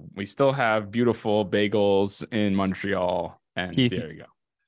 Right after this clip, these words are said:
Speaker 2: Keith, you're really passionate with your pizza. You make pizza, for anyone that don't follow you on Twitter, you, you fire up the pizza, like,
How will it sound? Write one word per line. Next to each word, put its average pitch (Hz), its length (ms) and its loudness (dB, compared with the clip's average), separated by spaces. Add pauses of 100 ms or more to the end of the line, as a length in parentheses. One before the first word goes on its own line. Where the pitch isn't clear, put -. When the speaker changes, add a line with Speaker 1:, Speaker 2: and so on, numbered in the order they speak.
(100)
Speaker 2:
Keith, 120 240 2
you're 131 140 4
really 117 200 6
passionate 113 400 0
with 107 60 4
your 101 80 4
pizza. 131 200 0
You 170 140 2
make 180 380 -2
pizza, 151 520 0
for 131 120 2
anyone 147 280 4
that 127 60 0
don't 123 100 -4
follow 123 220 2
you 123 120 4
on 107 120 0
Twitter, 117 220 2
you, 123 220 2
you 151 220 0
fire 147 280 2
up 139 80 0
the 135 80 -2
pizza, 120 340 -2
like, 101 240 -2